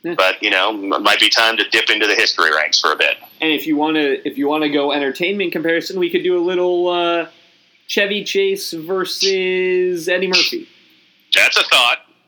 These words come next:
Speaker 2: Old time, uh, Saturday Night Live guys, Bill Murray, throw him in there too.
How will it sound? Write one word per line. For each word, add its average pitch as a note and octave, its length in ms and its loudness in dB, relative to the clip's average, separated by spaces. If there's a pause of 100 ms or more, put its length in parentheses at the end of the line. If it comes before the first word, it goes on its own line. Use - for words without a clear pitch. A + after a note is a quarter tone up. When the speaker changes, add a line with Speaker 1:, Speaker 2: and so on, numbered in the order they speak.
(300)
Speaker 2:
Old A#2+ 380 2
time, B2 360 2
uh, A#2 240 4 (420)
Saturday B2+ 360 4
Night A#2+ 180 4
Live A#2+ 300 4
guys, B2 360 2
Bill B2+ 160 2
Murray, B2+ 440 2 (220)
throw A2+ 180 2
him B2 140 0
in A#2+ 100 0
there A#2 180 2
too. A#2+ 300 0